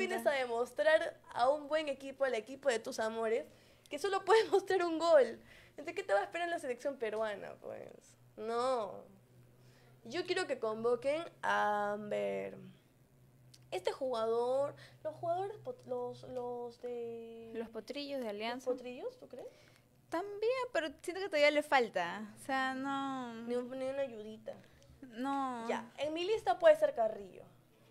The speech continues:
Speaker 2: Sí.
Speaker 1: Carrillo, Lo-, Piero Quispe, eh, Advíncula, Ruiz Díaz también.
Speaker 2: No.
Speaker 1: Ya.
Speaker 2: Yo a Ruiz Díaz no lo convocaría.
Speaker 1: Descartado. Piero Quispe.
Speaker 2: Sí.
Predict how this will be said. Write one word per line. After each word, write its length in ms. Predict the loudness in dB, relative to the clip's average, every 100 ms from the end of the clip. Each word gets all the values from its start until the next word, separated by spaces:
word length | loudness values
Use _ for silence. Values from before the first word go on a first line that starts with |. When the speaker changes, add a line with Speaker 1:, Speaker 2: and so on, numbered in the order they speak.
| -20 _ _ -20 -20 _ _
Speaker 2:
Sí. 220 | -16 -10 -8 2
Speaker 1:
Carrillo, 600 | 2 2 0 0 4 4 2 -6 -10
Lo-, 340 | 0 2 2 -2 -6
Piero 800 | -2 0 0 0 0 0 -2 -2
Quispe, 640 | -4 -4 -4 2 4 4 0 -10 -20 -20 _ -20 _ -20 -20 -20 _ -10
eh, 240 | -4 0
Advíncula, 880 | 2 0 -2 -4 -4 -2 -2 0 -2 -2 -8 -16 _ _ _ _ _ _ _ _ _ _
Ruiz 280 | -6 -4 -4
Díaz 280 | 2 2 2
también. 300 | -4 -6 -8 -10 -16 _ _ -8
Speaker 2:
No. 220 | -6 -6 -10 -20 -20 -20 -20 -10
Speaker 1:
Ya. 180 | 2 4
Speaker 2:
Yo 80 |
a 40 | 6
Ruiz 160 | 4 2
Díaz 160 | 0
no 120 | -2
lo 100 | -4
convocaría. 380 | -6 -8 -8 -6
Speaker 1:
Descartado. 840 | -8 -8 -8 -8 -8 -8 -10 -14 -20 -20 -20 -20 -20 -4
Piero 260 | 2 2
Quispe. 380 | 0 -6 -14 -20 -20 _ _ _
Speaker 2:
Sí. 340 | -8 -6 -6